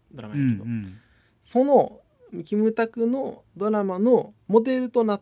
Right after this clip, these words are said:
Speaker 1: た人
Speaker 2: うん。
Speaker 1: が、
Speaker 2: うん。
Speaker 1: 今回の最終試験、選抜最終試験に選ばれてるんよね。
Speaker 2: うーん。
Speaker 1: どんな経歴かというと、
Speaker 2: なるほど。おう。
Speaker 1: えーと、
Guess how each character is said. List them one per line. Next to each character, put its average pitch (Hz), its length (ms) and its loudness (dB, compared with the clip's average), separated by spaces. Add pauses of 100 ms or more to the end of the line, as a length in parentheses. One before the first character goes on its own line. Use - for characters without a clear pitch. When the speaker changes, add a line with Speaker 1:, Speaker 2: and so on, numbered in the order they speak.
(120)
Speaker 1:
た 196 80 -4
人 - 300 -8 (200)
Speaker 2:
う 180 60 2
ん。 120 220 4 (1200)
Speaker 1:
が、 247 280 4 (100)
Speaker 2:
う 170 60 -2
ん。 143 140 6
Speaker 1:
今 170 100 2
回 147 100 -4
の 147 40 -6
最 139 160 2
終 127 100 -6
試 - 80 -6
験、 120 140 -2
選 117 520 -4
抜 113 160 -8
最 - 220 -8
終 110 160 -8
試 - 80 -6
験 117 180 -6
に 127 200 -4
選 127 80 -8
ば 107 120 -6
れ 104 60 -16
て - 60 -20
る - 60 -20
ん - 40 -20
よ - 60 -20
ね。 - 120 -20
Speaker 2:
う 165 60 0
ー - 20 4
ん。 175 840 4
Speaker 1:
ど 131 100 4
ん 123 40 4
な 120 80 2
経 139 160 0
歴 127 160 -4
か - 80 -14
と - 100 -20
い 123 80 -18
う 117 40 -18
と、 - 160 -4
Speaker 2:
な 151 60 2
る - 40 -2
ほ 165 60 0
ど。 139 60 4
お - 40 -4
う。 92 40 -10 (500)
Speaker 1:
え 110 220 -10
ー 107 40 -12
と、 110 340 -16